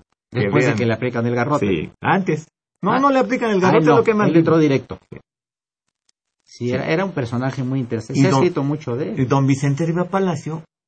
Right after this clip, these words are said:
Speaker 1: cuando le entregan el México a través de los siglos, que le toca la etapa virreinal, se da cuenta de este cuate, le dice a don Porfirio, porque eran amigos, y don Porfirio manda a ponerle a Antonio Rivas Mercado la estatua de, de Lampart adentro del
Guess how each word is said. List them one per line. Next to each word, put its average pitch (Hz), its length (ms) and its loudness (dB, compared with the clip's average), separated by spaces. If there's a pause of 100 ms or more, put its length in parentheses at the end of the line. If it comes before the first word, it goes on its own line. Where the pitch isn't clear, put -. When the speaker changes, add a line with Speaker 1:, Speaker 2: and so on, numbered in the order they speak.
(400)
Speaker 1:
cuando 95 320 -6
le 90 80 -2
entregan 110 480 -4
el 82 200 -8
México 90 540 -6
a 87 60 -10
través 90 240 -4
de 101 80 -6
los 113 120 -6
siglos, 113 320 -6
que 92 100 -8
le 80 80 -10
toca 92 280 -8
la 71 140 -8
etapa 85 360 -8
virreinal, 120 560 -4 (240)
se 95 140 -4
da 98 180 -4
cuenta 107 400 -4
de 92 200 -6
este - 220 -12
cuate, - 400 -10 (380)
le 98 180 -4
dice 110 260 -2
a 113 40 -2
don 117 160 -2
Porfirio, 120 440 -2
porque 92 220 -8
eran 98 240 -2
amigos, 107 480 -6 (720)
y 104 120 -4
don 98 160 -4
Porfirio 113 440 -2
manda 101 380 -2
a 139 80 -6
ponerle 95 560 -4
a 87 80 -6
Antonio 90 560 -8
Rivas 127 260 -4
Mercado 135 420 -4
la 95 120 -2
estatua 98 500 -8
de, 82 300 -6
de 90 400 -12
Lampart 82 440 -8
adentro 80 540 -8
del 82 120 -12